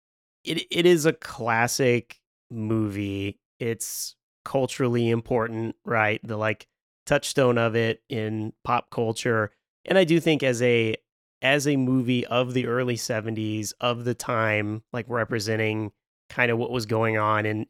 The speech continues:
in people's minds, um, and seeing some of the early change in movies to these more clearly adult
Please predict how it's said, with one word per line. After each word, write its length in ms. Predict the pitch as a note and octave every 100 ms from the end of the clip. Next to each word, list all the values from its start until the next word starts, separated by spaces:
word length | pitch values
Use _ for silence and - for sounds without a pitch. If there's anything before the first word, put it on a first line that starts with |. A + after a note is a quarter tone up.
| -
in 200 | A#2+ G#2+
people's 440 | A#2 G#2+ A2+ G2+
minds, 680 | A2+ G#2 G#2 G2 G#2 F#2+ - _ _ _ _ -
um, 320 | A2+ G#2+ G#2 -
and 280 | D#3 C#3+
seeing 240 | - C#3 B2+
some 180 | C3+ A#2+
of 80 |
the 100 | A#2 -
early 640 | B2 A#2+ A#2 A2+ A2 G#2 _ _ _ _ -
change 880 | - C#3 B2 A#2+ A#2 A2+ G#2 - - _ -
in 320 | C#3 D3 C3
movies 640 | C3 B2 A#2+ A2+ A2+ -
to 140 | - A2
these 260 | A2 G#2
more 680 | G#2+ A2+ A2+ A2+ A2 G#2 - _ _ _ _ _ _ _
clearly 680 | - - B2+ C3+ B2+ A#2+ A2
adult 400 | G2+ B3 C3 E3